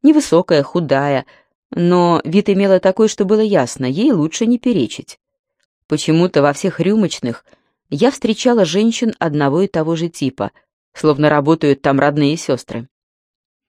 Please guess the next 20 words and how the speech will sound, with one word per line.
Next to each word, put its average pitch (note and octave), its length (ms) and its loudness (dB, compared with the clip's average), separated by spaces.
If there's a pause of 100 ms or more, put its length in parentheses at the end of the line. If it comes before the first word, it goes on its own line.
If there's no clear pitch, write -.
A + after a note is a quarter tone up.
(160)
Мое A3 320 4
появление G#3+ 640 2
не A#3+ 120 4
осталось E3 460 0
незамеченным. E3 720 -2 (560)
Она G#3+ 220 4
выжидающе C4+ 500 4
смотрела, G#3+ 520 2
как G3 220 -2
я E3+ 140 4
иду C#3+ 140 -2
к - 80 -12
стойке. - 480 -4 (480)
«А E3+ 160 2
мне G3+ 180 2
бы C4 100 4
Аркашу», C4 520 -2 (500)
сказала D3 440 -2
я, C#3 200 -2
поздоровавшись. A3 880 -4